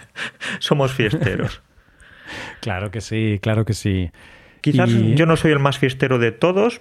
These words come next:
Speaker 1: pero no soy el alma de la fiesta, no soy la alegría de la huerta, pero sí, sí, me gusta una fiesta de vez en cuando.
Speaker 2: Hmm, quizá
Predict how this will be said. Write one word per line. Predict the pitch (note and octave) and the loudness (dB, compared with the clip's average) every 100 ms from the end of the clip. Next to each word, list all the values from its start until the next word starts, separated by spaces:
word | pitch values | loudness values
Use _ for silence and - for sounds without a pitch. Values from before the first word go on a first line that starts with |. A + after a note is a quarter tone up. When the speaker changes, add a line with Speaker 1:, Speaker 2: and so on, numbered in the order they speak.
| - - | -16 -2
Speaker 1:
pero | C#3+ E3 F3+ | 0 2 2
no | D3+ | 0
soy | D3 D#3+ | 2 2
el | C3+ | 2
alma | C#3+ C3+ B2+ | 2 2 0
de | |
la | G#2+ G2+ | 0 0
fiesta, | C3+ C#3+ - D3 | -2 -2 -2 -2
no | B2 | -2
soy | C#3+ C3 B2+ - - | 0 2 2 0 -4
la | - | -2
alegría | A#2+ A#2 A#2+ C3 | 0 0 2 2
de | A2+ | 2
la | G2+ | 0
huerta, | G2+ C3+ D3+ E3+ G3+ - _ _ _ | 2 2 2 0 -2 -8 _ _ _
pero | - A#2 A2+ A2 G#2+ G#2+ A#2 A#2 | -4 0 0 0 -2 -4 -8 -14
sí, | - G3+ A#3+ | -4 -4 -4
sí, | - F3 G3+ - | -6 -4 -4 -4
me | C3+ | 0
gusta | D3 D3+ D#3 | 0 0 0
una | C3 | 0
fiesta | B2+ C#3 - C#3+ | 0 -2 0 -2
de | |
vez | A#2 - | 0 -2
en | A2 | 0
cuando. | C3+ D#3 - - _ - D3 | 0 0 -4 -10 _ -8 -4
Speaker 2:
Hmm, | A#2 D#2+ _ | -4 -4 _
quizá | - C3 D#3 F3+ | -8 -4 0 -2